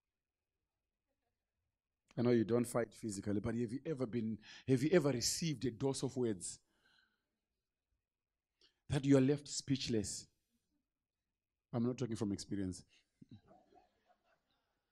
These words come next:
You received a dose of words and then you think, "Oh my goodness," you can't even respond back. And then later on in life, you get an opportunity.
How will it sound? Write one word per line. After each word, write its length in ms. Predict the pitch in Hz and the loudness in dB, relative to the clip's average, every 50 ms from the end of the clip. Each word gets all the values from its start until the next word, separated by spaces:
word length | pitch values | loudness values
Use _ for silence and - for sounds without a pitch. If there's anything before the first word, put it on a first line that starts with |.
| _ _ _ _ - - - - | _ _ _ _ -20 -16 -14 -14
You 680 | - 180 180 - - - - _ _ _ _ _ - 95 | -12 -12 -14 -16 -18 -20 -20 _ _ _ _ _ -10 -6
received 280 | 117 113 - 185 143 143 | -4 -4 -2 0 2 0
a 60 | 135 | 0
dose 360 | 110 98 - 151 156 151 - | 0 2 2 2 2 4 4
of 120 | 160 139 131 | 2 2 4
words 300 | 143 147 139 123 107 123 | 6 6 6 6 6 4
and 120 | 120 117 | 4 6
then 160 | 123 135 135 | 8 8 8
you 100 | 131 123 | 8 6
think, 160 | 113 131 123 - - | 4 2 -2 -2 -4
"Oh 120 | 147 147 - - | -6 -6 -4 -2
my 160 | 117 107 101 | -2 -2 -2
goodness," 260 | 95 - 113 113 117 | -4 -6 -8 -6 -4
you 180 | 127 143 143 135 | 0 0 0 2
can't 220 | - 170 165 160 | 2 2 2 2
even 220 | 156 147 123 123 117 | 2 2 2 0 -2
respond 420 | 104 104 - - - 123 117 107 101 | -2 -4 -6 -6 -4 -4 -4 -2 -2
back. 280 | 104 98 95 - - - _ _ _ _ _ _ _ _ _ _ _ _ _ _ - - - - - - - _ - | -2 -4 -4 -6 -10 -20 _ _ _ _ _ _ _ _ _ _ _ _ _ _ -20 -20 -18 -18 -20 -20 -2 _ 6
And 160 | 226 233 202 | 6 8 8
then 240 | 226 262 262 269 254 | 8 8 8 8 8
later 240 | 269 294 285 269 269 | 8 8 8 8 8
on 220 | 262 254 262 247 | 8 8 6 6
in 100 | 233 220 | 8 10
life, 240 | 226 233 226 180 185 | 10 10 10 8 6
you 80 | 185 | 4
get 240 | 147 139 202 220 214 | 6 8 8 8 8
an 80 | 240 208 | 8 8
opportunity. 720 | 185 156 180 170 - - 202 190 180 165 - - - 127 | 8 8 8 6 6 6 4 4 4 4 2 0 -4 -6